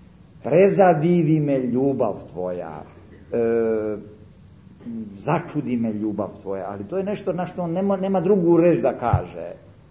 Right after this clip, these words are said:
I ne samo to, kaže i kod, e, ljubav između Davida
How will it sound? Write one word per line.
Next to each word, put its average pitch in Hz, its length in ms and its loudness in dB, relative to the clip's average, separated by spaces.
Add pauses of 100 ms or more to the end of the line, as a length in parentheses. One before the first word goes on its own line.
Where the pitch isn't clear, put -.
(360)
I 117 80 -4
ne 139 140 2
samo 220 320 4
to, 120 200 0
kaže 160 480 2
i 139 140 -2
kod, 113 260 0
e, 107 240 0 (240)
ljubav 139 400 0
između 127 240 -2
Davida 135 480 0